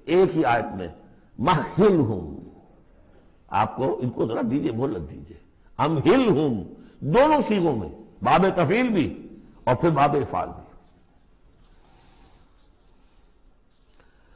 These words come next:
ان الینا ایابہم ثُمَّ ان علینا حسابہم۔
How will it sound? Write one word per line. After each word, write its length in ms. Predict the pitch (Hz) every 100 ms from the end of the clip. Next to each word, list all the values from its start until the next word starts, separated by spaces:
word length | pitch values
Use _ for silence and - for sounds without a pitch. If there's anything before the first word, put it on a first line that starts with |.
| _ - - - - 202
ان 160 | 220 214
الینا 560 | 196 196 196 190 185
ایابہم 640 | 175 165 160 156 151 147 143
ثُمَّ 300 | 147 143 135
ان 280 | 139 139 127
علینا 520 | 120 127 120 117 104
حسابہم۔ 720 | 117 101 85 82 90 85